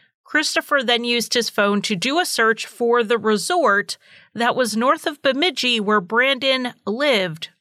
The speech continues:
with his girlfriend. The police then spoke with Brandon on November fourth.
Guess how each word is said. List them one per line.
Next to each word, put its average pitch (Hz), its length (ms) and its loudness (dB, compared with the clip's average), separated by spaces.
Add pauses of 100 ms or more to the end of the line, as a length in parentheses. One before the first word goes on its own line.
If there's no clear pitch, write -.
with 202 260 0
his 180 220 -2
girlfriend. - 560 -4 (920)
The 233 80 2
police 262 360 -2
then 233 240 0
spoke 208 400 0
with 190 200 -8
Brandon 226 440 0
on 208 200 0
November 180 460 0
fourth. - 580 -2